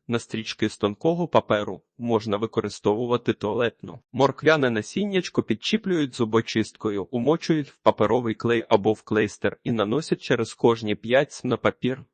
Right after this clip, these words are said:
Такі паперові стрічки прокладаються в борозни і присипаються зверху землею. Відео про вирощування моркви по краях грядки. Висадіть редиску, вона досить швидко зійде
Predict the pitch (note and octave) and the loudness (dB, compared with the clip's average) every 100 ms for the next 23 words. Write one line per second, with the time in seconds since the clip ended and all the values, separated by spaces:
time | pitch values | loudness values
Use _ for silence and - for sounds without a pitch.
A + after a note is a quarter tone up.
0 | _ _ - - A3 F#3+ - B2 B2 A#2+ | _ _ -6 -2 4 4 6 6 4 2
1 | - A#2+ A2+ - A#2+ - G#2+ G2+ G2+ D#3 | -4 -8 -8 -2 0 0 0 0 2 2
2 | F3+ - C#3+ B2+ G2+ G#2 G#2 G#2+ G#2 - | 0 -2 -4 -2 0 0 -2 -6 -8 -6
3 | A2+ - - - - A2 A2 - G#2 G#2+ | -6 -6 -4 -2 2 2 0 -2 -4 0
4 | A#2+ B2 - G#2 G2+ G#2 D3 C#3+ A2 _ | 0 0 -4 -2 -2 0 0 -2 -4 _
5 | _ A#2 C3 E3+ D#3 A#2 A2+ A#2+ A#2 - | _ -4 0 0 2 2 2 0 -2 -4
6 | G#2 G2+ G#2 G#2+ C3 - C#3 A#2 - A2+ | -4 -2 0 0 0 -2 0 0 0 0
7 | G#2 G2+ G#2 B2 B2 - A2+ A#2 - E2+ | 0 0 -2 0 0 0 -2 -2 -6 -8
8 | D#2 - G2 F2 B2 - - F#2+ - A2 | -8 -6 -4 -2 -4 -4 -6 -6 -4 -2
9 | A#2+ G#2+ G#2 G#2+ - - - A2+ A2 - | 2 2 0 -2 -6 -10 -6 -4 -4 -4
10 | G2+ G#2+ A#2 A#2 G#2 | -4 -4 -4 0 -2